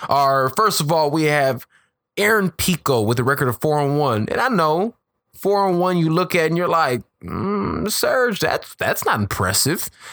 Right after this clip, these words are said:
Yo, Aaron Pico is the LeBron James of combat sports. He is the biggest, the best prospect to ever compete in the sport. He's a wrestler whom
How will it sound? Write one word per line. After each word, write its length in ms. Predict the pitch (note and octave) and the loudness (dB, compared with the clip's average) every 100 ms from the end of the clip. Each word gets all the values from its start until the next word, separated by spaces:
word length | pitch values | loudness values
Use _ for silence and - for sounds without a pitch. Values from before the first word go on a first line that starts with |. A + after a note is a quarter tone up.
| - - _ _ _ _ - | -20 -20 _ _ _ _ 0
Yo, 460 | B2 C3+ G#2 F2 _ _ - | 2 4 2 -2 _ _ -2
Aaron 340 | F3+ A3 G#3+ | 0 2 0
Pico 640 | G#3 - E3+ - D#3 C#3+ D3 | 0 0 0 0 2 2 2
is 460 | C3 C#3+ C3+ A#2+ | 2 2 2 0
the 100 | A#2+ | 0
LeBron 600 | B2 A2 G2 B2 B2 A#2+ | 0 0 2 2 2 2
James 680 | A2+ A2+ A#2 A2 G#2 G2+ - - - | 2 2 4 2 2 2 0 -6 -2
of 480 | A#2 A2+ A2 G#2+ - _ _ _ _ _ | 0 2 2 0 -4 _ _ _ _ _
combat 460 | - A#2+ G#2 G2+ G2 | -2 2 2 2 0
sports. 540 | - G2+ - - - - - - _ _ - | -4 -6 -8 -10 -12 -12 -18 -20 _ _ -4
He 260 | F3+ E3 | 0 2
is 360 | D3+ C#3 A#2 G#2+ | 2 2 0 0
the 240 | A#2 G#3+ | 0 2
biggest, 580 | F3+ A#2+ F3 D3 D3 - | 0 0 0 0 -2 -2
the 200 | A#2 F3+ | 0 0
best 360 | C3+ D3 C#3 - | 2 0 0 -2
prospect 680 | - C3+ C3+ - - B2+ - | 0 0 0 -2 -2 -2 0
to 80 | A#2+ | 0
ever 180 | B2 | 0
compete 380 | A#2+ G2+ G2+ B2 | 0 -2 0 0
in 80 | G#2 | 2
the 80 | G2+ | 0
sport. 500 | - - D#3+ E3 D#3+ - - _ _ _ | -2 -2 0 0 -2 -10 -20 _ _ _
He's 400 | - F3 E3+ C3 | 0 4 4 4
a 280 | D3 C3+ B2 | 2 2 2
wrestler 680 | A2+ A2+ F3+ - E3 E3+ D#3 | 2 2 2 0 0 0 0
whom 600 | - E3+ D3+ C#3 B2+ | 0 2 2 2 2